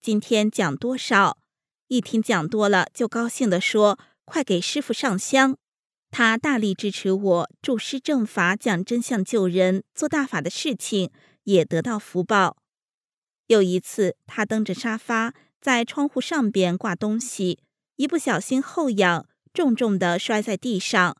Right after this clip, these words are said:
后脑勺着地，脑袋嗡的就昏过去了，缓了一会儿才有意识。他马上就在心里喊：“师父救我，师父救我！”不停地求师父救他。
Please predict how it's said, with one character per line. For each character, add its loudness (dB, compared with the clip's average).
后 0
脑 2
勺 -2
着 -2
地， -4
脑 0
袋 -4
嗡 2
的 0
就 4
昏 0
过 4
去 -2
了， 4
缓 0
了 0
一 -4
会 -2
儿 -2
才 -8
有 2
意 -2
识。 0
他 0
马 4
上 -2
就 -2
在 -2
心 -2
里 2
喊 0
：“师 -2
父 -4
救 0
我， 2
师 0
父 -2
救 2
我！” 2
不 2
停 0
地 0
求 2
师 -6
父 -2
救 -4
他。 -2